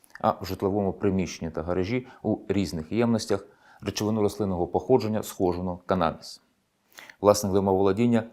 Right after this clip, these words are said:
зізнався правоохоронцям, що вирощував коноплі та виготовляв наркотик для власного вживання.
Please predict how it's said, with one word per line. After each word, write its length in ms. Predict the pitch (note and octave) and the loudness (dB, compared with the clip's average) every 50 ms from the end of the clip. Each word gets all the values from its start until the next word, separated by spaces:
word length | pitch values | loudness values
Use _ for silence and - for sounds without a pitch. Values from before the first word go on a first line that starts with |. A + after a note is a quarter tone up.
| - _ _ _ _ | -20 _ _ _ _
зізнався 520 | - F2+ G#2 G#2+ G2+ B2 B2 A#2 A#2 - - | -6 -2 0 0 2 2 2 0 0 -2 -4
правоохоронцям, 640 | F2 F2 F2 F2+ - - A2+ B2 A#2+ A#2 - G2 F#2+ | -2 -2 -2 -2 -2 -2 -2 -2 -2 -2 -4 -6 -6
що 200 | - G#2+ - - - - | -4 -4 -4 -4 -6 -6
вирощував 600 | F2+ G2+ A2 G2+ E2+ D#2+ - - E2 E2 D#2+ - | -2 0 2 2 2 0 -2 -4 -8 -8 -8 -6
коноплі 440 | - G#2+ A2 B2 B2 A#2+ A#2+ A#2 | -6 -4 -2 -2 -2 -2 -2 -2
та 140 | - - G#2 | 0 0 0
виготовляв 580 | - - F#2+ F2+ F#2 F#2 - G2 F2 E2+ - - - | 0 0 -4 -4 -4 -4 -4 -4 -4 -4 -6 -6 -8
наркотик 480 | F#2+ - - C3 A#2+ - B2 - - - _ _ _ - | -10 -6 -4 -2 -2 -2 -2 -6 -6 -20 _ _ _ -4
для 200 | F#2 G#2 A2+ A2+ A2+ - - _ _ _ - | 0 2 2 2 0 -6 -18 _ _ _ -8
власного 420 | - F2 F2 F2 - - E2+ D#2+ D#2 | -2 2 2 2 2 0 -6 -6 -6
вживання. 360 | D#2+ E2 E2 D2+ C2+ C2 | -4 -4 -4 -4 -4 -6